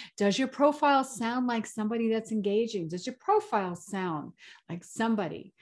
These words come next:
wants to be with you and can't wait to meet you? So go through your profile, go through your pictures, make sure they're current,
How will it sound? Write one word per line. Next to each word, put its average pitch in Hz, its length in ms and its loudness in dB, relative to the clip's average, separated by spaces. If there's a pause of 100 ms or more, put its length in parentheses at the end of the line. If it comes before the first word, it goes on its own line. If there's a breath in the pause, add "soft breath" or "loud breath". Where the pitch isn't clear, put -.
(200 soft breath)
wants 190 360 -4
to 185 100 -6
be 202 220 2
with 220 200 -2
you 147 140 -2
and 156 120 -6
can't 196 260 -6
wait 185 260 0
to 180 100 -8
meet 180 200 -4
you? 147 240 -8 (460 loud breath)
So 226 200 0
go 262 240 4
through 349 240 0
your 349 120 2
profile, 180 640 -2
go 180 220 0
through 311 200 -4
your 330 100 2
pictures, 208 460 -6
make 156 180 -6
sure 190 220 -2
they're 294 160 6
current, 349 640 6